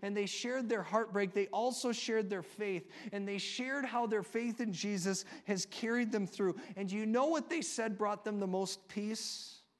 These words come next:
They said, "Knowing that their father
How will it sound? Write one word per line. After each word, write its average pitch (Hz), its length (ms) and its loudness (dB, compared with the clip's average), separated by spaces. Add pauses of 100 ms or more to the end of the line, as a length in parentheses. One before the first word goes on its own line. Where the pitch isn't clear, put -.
(920)
They 196 120 2
said, 220 260 2
"Knowing 254 600 4
that 311 180 0
their 208 140 2
father 208 680 0